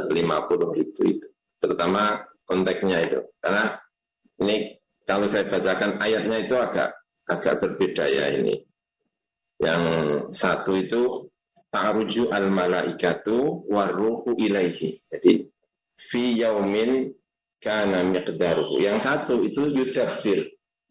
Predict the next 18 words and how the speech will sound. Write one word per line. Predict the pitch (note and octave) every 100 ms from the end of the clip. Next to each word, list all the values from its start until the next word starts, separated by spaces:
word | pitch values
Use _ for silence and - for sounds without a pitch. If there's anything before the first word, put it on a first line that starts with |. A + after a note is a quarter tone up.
| _ _ _ _ _ _ _ _ _ F#2
Yang | G2
satu | G2 G2 G#2
itu | G2+ G2 C#3 D3+
soal | - E2 A2+ C3+ - - _ _ _
ta'rujul | G2+ A2 A2 F#2+ A#2+ G2+
malaika. | G2 F2 F2 E2+ - F2+ F#2+ D3 - _
Yang | G2 F#2+
satu | G#2 G2 G#2+
itu | F#2 F#2+ C3+ - - _ _ - - -
yudabbirul | A#2+ C#3 - C#3+ B2 F2+ A#2 A#2 A#2 A2 G2
amra | G2 G#2+ F#2+ F#2 G2 A#2
minas | A#2 F#2 F2+ F2 -
samai | F2 F2 F#2 F#2 F#2 F#2 F2+ -
ilal | D#2 D2+ D2+
ardi. | - D2+ - - A#2 G#3 - _ _ _ - _
Thumma | - - - C3+ A#2+ G#2+
ya'ruju | G2 F#2+ F2+ G2+ G2 F#2+ E2
ilaihi | E2 E2 D#2+ F#2 A2